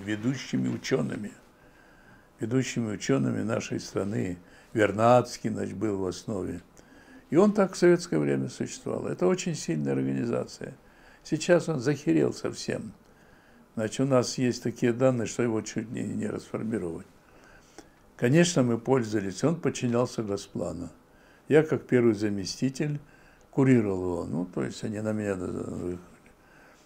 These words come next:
Мы, конечно, прежде чем, допустим,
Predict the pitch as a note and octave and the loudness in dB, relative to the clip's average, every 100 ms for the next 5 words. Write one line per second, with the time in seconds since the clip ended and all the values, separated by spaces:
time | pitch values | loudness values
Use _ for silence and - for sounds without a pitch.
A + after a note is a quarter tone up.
0 | - G#2 C#3 F3 D3+ B2+ A#2+ C#3 C3+ C3+ | -6 0 4 6 8 6 6 2 0 -2
1 | - _ _ _ _ - B2+ B2 A#2 - | -16 _ _ _ _ 0 4 4 4 2
2 | A#2 G2+ G2 F#2 A2+ G2+ - G2 F2+ | 0 0 -4 -4 -4 -6 -4 -4 -6